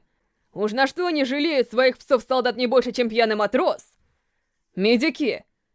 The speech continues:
Но эти не стали бы без толку посылать их на смерть целыми сотнями.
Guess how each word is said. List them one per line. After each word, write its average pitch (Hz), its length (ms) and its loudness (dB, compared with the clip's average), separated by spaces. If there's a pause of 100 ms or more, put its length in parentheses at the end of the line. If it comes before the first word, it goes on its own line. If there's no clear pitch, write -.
(300)
Но 247 220 -4
эти 453 280 2
не 494 100 -2
стали 440 320 2
бы 370 100 0
без 349 180 -4
толку 359 240 -4
посылать 330 380 0
их 262 80 -6
на 254 140 -2
смерть 277 280 -2
целыми 339 300 0
сотнями. 202 580 -2